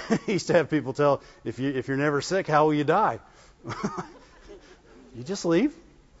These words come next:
Yeah. Yeah, just leave. You don't even have to be sick. It's, it's a, it's a thing. You can just go. All right? But these are doctrines. I mean, these are in the church.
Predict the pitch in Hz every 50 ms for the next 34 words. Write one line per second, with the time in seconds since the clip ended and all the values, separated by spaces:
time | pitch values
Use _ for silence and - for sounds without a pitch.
0 | - - - - - - - - - 202 226 220 - - - - - - - -
1 | - - _ - 214 262 226 190 233 - 240 277 339 370 339 208 156 170 185 220
2 | 247 262 277 254 277 311 285 - 320 302 311 285 - - 196 147 123 - - 131
3 | - - 185 185 - 202 196 175 - - - - - - - 170 185 - - 196
4 | - 254 277 262 196 160 143 151 160 165 - 190 190 196 - - 233 240 240 165
5 | 139 - - - - - _ - _ _ - _ _ _ - - - - - -
6 | - - - _ _ - - 151 185 190 - - - - - - - - - _
7 | _ - 220 240 285 214 233 240 302 330 277 311 285 214 262 311 392 415 330 -
8 | - 381 294 226 175 131 - - - - _ _ _ _ _ _ _ _ _ -
9 | - 160 180 185 - _ _ _ - 240 262 277 285 262 277 311 330 311 359 359
10 | 339 349 349 349 349 - 381 392 415 427 370 - - -